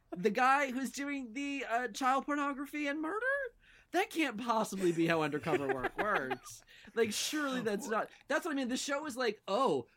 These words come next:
Speaker 1: we're gonna stop this child pornographer, but we're also gonna have a wet t-shirt contest." And you're like, "I don't like the signals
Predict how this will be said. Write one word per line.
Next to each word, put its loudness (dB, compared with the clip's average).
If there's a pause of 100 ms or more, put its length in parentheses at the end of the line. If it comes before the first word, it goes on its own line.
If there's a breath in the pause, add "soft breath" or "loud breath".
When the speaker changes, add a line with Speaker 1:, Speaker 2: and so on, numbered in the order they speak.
Speaker 1:
we're 0
gonna 0
stop -2
this -6
child -2
pornographer, -4
but 0
we're 2
also -2
gonna -4
have 0
a -2
wet -4
t-shirt 0
contest." -4
And -6
you're 0
like, -4
"I -2
don't -6
like -4
the -6
signals -2